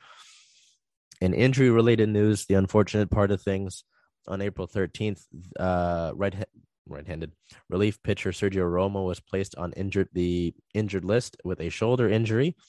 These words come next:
Uh, so sucks to lose Romo to that. Um, had his eight hundredth appearance, I believe, last week. Uh, and this bullpen has already dealt with injuries.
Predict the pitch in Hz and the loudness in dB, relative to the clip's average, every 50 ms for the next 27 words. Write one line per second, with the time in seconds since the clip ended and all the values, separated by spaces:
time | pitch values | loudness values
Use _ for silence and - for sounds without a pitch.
0 | _ _ _ _ - _ _ - - 82 87 85 82 85 85 85 85 82 - - | _ _ _ _ -20 _ _ -10 -6 -4 -4 -2 -2 -4 -4 -4 -4 -6 -6 -4
1 | 92 85 - - 107 101 - - - 104 95 92 98 95 90 92 92 95 95 92 | -6 -6 -2 -4 -4 -4 -4 -10 -8 -6 -2 0 0 0 -2 -2 -4 -4 -4 -4
2 | 95 87 87 87 80 90 87 87 87 85 - _ - 90 87 85 82 82 82 80 | -6 -8 -8 -8 -8 -6 -4 -4 -4 -4 -6 _ -12 -10 -8 -8 -8 -8 -8 -10
3 | 78 71 - _ _ - 90 101 92 92 87 82 - - 98 85 95 95 92 92 | -12 -14 -18 _ _ -8 -4 -2 -2 -2 -2 -4 -4 -6 -6 -4 -4 -4 -4 -6
4 | 82 - - - - - 107 107 107 104 98 - - - _ _ _ _ _ _ | -8 -8 -12 -12 -6 -2 0 2 2 2 0 -4 -10 -20 _ _ _ _ _ _
5 | _ - - 87 87 90 92 95 95 87 85 87 87 95 95 - - 90 92 92 | _ -8 -8 -4 -2 0 0 0 0 0 0 0 0 -2 -2 -4 -6 -4 -4 -4
6 | 87 - - _ _ _ _ _ _ _ _ _ _ - 82 85 85 90 92 85 | -4 -6 -8 _ _ _ _ _ _ _ _ _ _ -8 -6 -6 -4 -4 -4 -6
7 | - 87 92 92 95 95 90 - - - - 98 95 - - 101 95 95 90 90 | -6 -8 -8 -4 -6 -6 -6 -8 -12 -4 -2 -2 -2 0 -2 -2 0 0 -2 -2
8 | - 82 92 92 92 90 87 85 - 85 87 92 90 104 117 117 123 127 135 131 | 2 2 2 2 2 0 -2 -2 -4 -2 0 0 0 0 0 -2 -2 -2 -2 -2
9 | 135 139 160 165 156 - - | -2 -2 -2 -2 -4 -6 -12